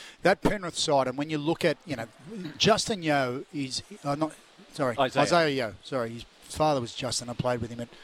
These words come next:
Speaker 1: North Sydney. But Isaiah Yeo is in outstanding form. Cleary, obviously brilliant. Um, the makeup of their squad and what they're able to do,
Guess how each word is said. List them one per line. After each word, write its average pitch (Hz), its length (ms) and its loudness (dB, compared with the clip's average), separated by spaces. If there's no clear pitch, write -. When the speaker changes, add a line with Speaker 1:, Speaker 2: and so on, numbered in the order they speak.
Speaker 1:
North 139 160 2
Sydney. 135 280 0
But 147 220 -2
Isaiah 170 360 2
Yeo 147 260 4
is 127 120 -6
in 131 120 -10
outstanding 151 640 -4
form. 131 340 -2
Cleary, 147 580 0
obviously 123 380 -6
brilliant. 123 380 -4
Um, 135 320 0
the 151 160 -2
makeup 180 420 0
of 156 120 -8
their 147 140 2
squad 143 380 2
and 139 140 -6
what 147 140 -2
they're 135 160 -2
able 135 200 0
to 120 180 -8
do, 131 260 -6